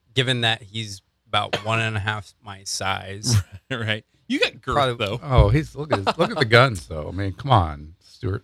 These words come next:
Speaker 1: I, I, I would ask him what the fuck. I mean,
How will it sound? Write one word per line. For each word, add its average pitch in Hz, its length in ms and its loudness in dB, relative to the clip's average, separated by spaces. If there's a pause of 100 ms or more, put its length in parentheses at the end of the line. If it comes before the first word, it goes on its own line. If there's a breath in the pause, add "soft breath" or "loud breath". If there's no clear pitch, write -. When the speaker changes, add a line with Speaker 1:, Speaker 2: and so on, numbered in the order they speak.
Speaker 1:
I, 175 160 10
I, 147 680 4
I 170 40 6
would 143 440 -2
ask 117 340 0
him 113 240 -10
what 113 200 0
the 107 100 -6 (140)
fuck. 104 480 -4
I - 60 -20
mean, 101 360 -14